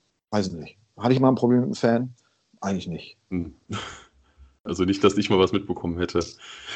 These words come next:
Speaker 2: Nee, aber es
Speaker 1: Nee.
Speaker 2: ist ja, wie, wie, wie du es auch sagst, halt, es gibt ja, es gibt ja auch dieses, wo, dieses, äh, beim, grad beim Wrestling mit dem Ausbuhen oder Mittelfinger zeigen, wo es halt dann auch,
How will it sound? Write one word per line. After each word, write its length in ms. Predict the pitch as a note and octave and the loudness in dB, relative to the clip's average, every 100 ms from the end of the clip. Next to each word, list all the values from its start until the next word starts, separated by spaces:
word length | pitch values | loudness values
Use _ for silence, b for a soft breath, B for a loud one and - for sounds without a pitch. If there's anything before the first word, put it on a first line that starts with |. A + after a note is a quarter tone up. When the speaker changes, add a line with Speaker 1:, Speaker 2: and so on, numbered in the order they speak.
| B | B
Speaker 2:
Nee, 160 | A2+ | 10
aber 80 | - | 10
es 60 | A#2 | 10
Speaker 1:
Nee. 80 | |
Speaker 2:
ist 80 | G#2 | 10
ja, 160 | A2 - B B B _ - | 6 4 B B B _ -8
wie, 200 | F#2+ - | -6 -4
wie, 260 | G2 F#2 - | -4 -4 -4
wie 80 | |
du 160 | F#2+ G#2+ | -4 -2
es 120 | A2 | -2
auch 120 | - | -2
sagst, 280 | F2+ F#2 - | 2 2 2
halt, 180 | G2 - | 0 0
es 100 | - | 0
gibt 160 | - - | 0 2
ja, 140 | G2+ | 2
es 140 | F2 | 2
gibt 140 | - G#2+ | 0 2
ja 80 | E2 | 2
auch 120 | F2 | 2
dieses, 340 | G#2 F2 - | -2 -2 -6
wo, 220 | - F2+ | -2 -2
dieses, 640 | - F#2 F2 E2 - - - - | -2 -2 0 0 -4 -12 -8 0
äh, 320 | E2+ E2 D2+ | 2 2 0
beim, 260 | - E2+ | -2 -2
grad 260 | E2 - E2+ | -2 -2 -2
beim 140 | F2 | 0
Wrestling 300 | D#2+ E2+ F2 | 2 0 0
mit 100 | D#2+ | -2
dem 100 | - | 0
Ausbuhen 680 | - F#2+ G2+ - G2 F#2+ F#2+ | 4 6 6 2 0 2 2
oder 400 | D#2 E2 E2 E2 | 2 2 4 2
Mittelfinger 540 | - F2+ G2 F#2+ F2+ F2 | 0 -2 -2 0 2 2
zeigen, 340 | F#2+ F2+ E2+ | 2 2 2
wo 80 | F2+ | 2
es 160 | F#2 | 2
halt 240 | F#2 F2 F#2 | 2 2 2
dann 260 | E2 B1 | -2 -4
auch, 360 | - D2 E2+ - | -4 -2 -2 -6